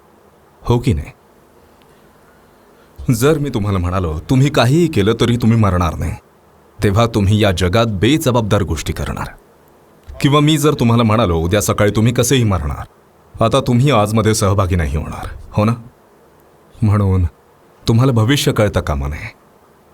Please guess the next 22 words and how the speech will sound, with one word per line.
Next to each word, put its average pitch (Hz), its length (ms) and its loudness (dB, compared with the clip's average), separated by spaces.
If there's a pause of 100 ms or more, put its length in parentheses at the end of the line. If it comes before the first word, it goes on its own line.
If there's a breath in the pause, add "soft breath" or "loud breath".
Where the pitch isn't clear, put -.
(260)
तुम्हाला 98 260 2
भविष्य 107 440 0
कळण्याची 98 460 0
गरज 95 420 0
नाहीये. 78 420 -4 (800)
कोणी 143 140 2
भविष्य 127 400 2
वर्तवू 127 340 0
शकतो 147 280 -4
का? 156 120 -10 (640 soft breath)
हो, 117 300 0
कधी-कधी. 90 680 -2 (1200)
पण 110 160 2
ते 110 80 2
शंभर 107 400 0
टक्के 101 320 -6
नसतं. 76 340 -10 (1120)
ते 98 200 2
कधीच 110 360 0
शंभर 90 320 0
टक्के 82 280 -4
नसतं. 78 320 -8